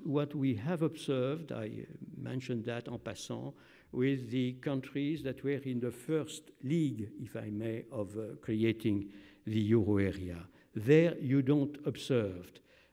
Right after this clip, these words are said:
rapprochement between the, uh, growth per capita and between the standard of living of the various countries concerned. And that, that is something which, uh, we have to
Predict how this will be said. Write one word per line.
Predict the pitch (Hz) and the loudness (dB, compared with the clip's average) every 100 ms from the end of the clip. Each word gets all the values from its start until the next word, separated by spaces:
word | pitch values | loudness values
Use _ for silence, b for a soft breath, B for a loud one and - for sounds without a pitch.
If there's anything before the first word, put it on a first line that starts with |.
| - 127 | -8 0
rapprochement | 127 127 120 - 117 113 127 135 | 0 2 -2 -2 -2 -2 -2 -2
between | 110 107 120 113 110 101 | -4 -2 2 2 2 0
the, | 101 95 92 B B B _ 110 | 0 0 -4 B B B _ -6
uh, | 101 101 | -4 -2
growth | 151 139 135 | 2 4 2
per | 117 | -6
capita | 104 113 113 107 107 110 B B B B B _ | -2 -2 -2 -4 -4 -4 B B B B B _
and | 139 104 | -2 2
between | 127 131 127 117 | 0 2 2 2
the | 101 101 | 0 -2
standard | - - 180 185 127 | 0 2 4 4 2
of | 104 | 4
living | 139 135 120 139 - - - - | 4 4 0 -6 -10 -20 -8 0
of | 117 | 2
the | 117 | 4
various | 107 107 117 - | 4 4 2 2
countries | 120 101 120 123 - B B B B _ | -2 0 0 -2 -6 B B B B _
concerned. | 131 120 117 - 107 80 78 - - - _ | 0 0 0 -2 -2 -2 -8 -14 -16 -20 _
And | 113 104 | 0 2
that, | 151 180 180 - - 139 | 4 4 2 -8 -10 0
that | 165 180 180 | 2 4 2
is | 151 | 0
something | - 151 151 156 131 | 2 2 4 4 4
which, | 135 131 - | 0 -2 -2
uh, | 139 123 | 0 0
we | 135 127 | 0 0
have | 127 127 - | 0 -4 -2
to | 117 | -2